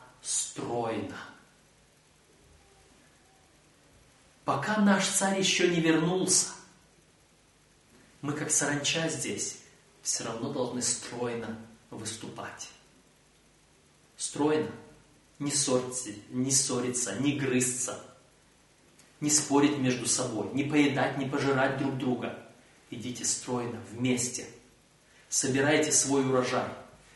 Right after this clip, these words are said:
так как саранча свой урожай собирает. Не оставляет ничего поз-, позади себя. Все сделано,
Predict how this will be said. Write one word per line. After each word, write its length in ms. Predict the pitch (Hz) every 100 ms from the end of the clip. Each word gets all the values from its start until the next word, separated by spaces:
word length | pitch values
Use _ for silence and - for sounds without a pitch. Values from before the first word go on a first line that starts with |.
| -
так 160 | 131
как 140 | 131 127
саранча 440 | - 139 143 139
свой 300 | 123 160 156
урожай 320 | 123 117 127 123
собирает. 480 | 127 127 110 - - - - _ _ _ _ _ _ _ - -
Не 140 | 147 165
оставляет 680 | 165 180 165 170 160 151 - - -
ничего 560 | 156 175 - 165 165 151
поз-, 320 | 139 131 147
позади 340 | 160 135 135 127
себя. 360 | - 127 - - - - - _ - -
Все 460 | - - - 208 175
сделано, 460 | 127 135 123 95